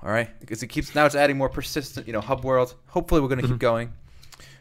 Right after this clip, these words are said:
Speaker 1: Big p-, update for, uh, Final Fantasy fourteen with the expansion. I know you've been all over that this year.
Speaker 2: Mm-hmm.
Speaker 1: So I think we can all agree it's been a pretty good year for, uh, gaming.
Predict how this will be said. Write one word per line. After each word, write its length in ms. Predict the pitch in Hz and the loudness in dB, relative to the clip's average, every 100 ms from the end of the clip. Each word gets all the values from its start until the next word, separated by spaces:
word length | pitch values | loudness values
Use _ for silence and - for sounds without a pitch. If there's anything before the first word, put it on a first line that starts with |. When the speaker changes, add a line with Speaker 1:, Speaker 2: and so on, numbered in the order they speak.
| - | 2
Speaker 1:
Big 200 | 202 202 | 4 4
p-, 80 | - | 2
update 380 | 147 - 156 147 | 2 4 4 4
for, 220 | 151 135 | 6 8
uh, 80 | 127 | 8
Final 200 | 143 139 | 8 4
Fantasy 240 | 143 131 | 2 -2
fourteen 460 | 131 131 131 180 165 | -2 -2 0 0 0
with 80 | 139 | -2
the 80 | |
expansion. 420 | 120 - 165 165 156 | -4 0 0 2 0
I 80 | |
know 80 | 135 | 2
you've 200 | 131 127 | 2 2
been 120 | 127 | 0
all 140 | 123 123 | 2 2
over 160 | 120 | 2
that 180 | 120 117 | 0 0
this 180 | 120 - | -4 -8
year. 260 | 135 151 - | -6 -8 -8
Speaker 2:
Mm-hmm. 200 | 135 131 135 - | -2 -2 -2 -6
Speaker 1:
So 240 | - 170 - - - - | 2 2 0 -14 -18 -8
I 60 | |
think 140 | 349 294 | -4 -2
we 60 | |
can 120 | 214 | 2
all 100 | 190 | 4
agree 200 | 175 170 | 4 4
it's 80 | 151 | 0
been 100 | 156 | 0
a 40 | 127 | -2
pretty 260 | - 202 | -2 -2
good 200 | 170 143 | 0 -2
year 200 | 123 123 | 0 0
for, 240 | 120 120 110 | 0 0 2
uh, 180 | 104 101 - | 2 -2 -8
gaming. 340 | 113 107 95 | -6 -4 -4